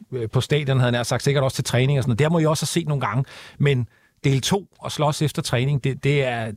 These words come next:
det er ikke vindervilje. Det er, det er bøvet, og det er også en ting, som, tror jeg, øh, altså, truppen jo kigger på, og jeg kan jo igen sige,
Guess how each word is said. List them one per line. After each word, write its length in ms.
det 120
er 40
ikke 140
vindervilje. 440
Det 280
er, 140
det 140
er 40
bøvet, 400
og 200
det 80
er 40
også 160
en 60
ting, 240
som, 260
tror 220
jeg, 160
øh, 240
altså, 260
truppen 320
jo 100
kigger 280
på, 140
og 200
jeg 140
kan 120
jo 60
igen 260
sige, 280